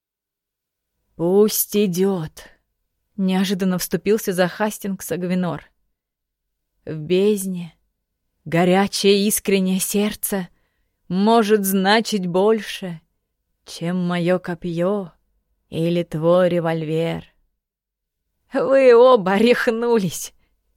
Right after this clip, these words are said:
Кэрринджер потерла левый бок, который снова начал ныть, растревоженный. Сердце колотилось где-то у горла. Если Сид готов ее вести к этой долбанной башне, если готов ей дать оружие,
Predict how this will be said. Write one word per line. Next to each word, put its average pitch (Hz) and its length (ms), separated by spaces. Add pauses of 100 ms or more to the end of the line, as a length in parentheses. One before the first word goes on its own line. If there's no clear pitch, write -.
Кэрринджер 214 460
потерла 208 500
левый 196 280
бок, 240 320 (500)
который 214 320
снова 240 340
начал 208 380
ныть, 208 380
растревоженный. 185 840 (1160)
Сердце - 440
колотилось 202 600
где-то 196 400
у 196 80
горла. 170 460 (1080)
Если 220 560
Сид 208 360
готов 196 420
ее 196 160
вести 202 520 (120)
к - 60
этой 190 180
долбанной 185 560
башне, 175 600 (680)
если 214 380
готов 196 520
ей 180 160
дать 190 280
оружие, 185 540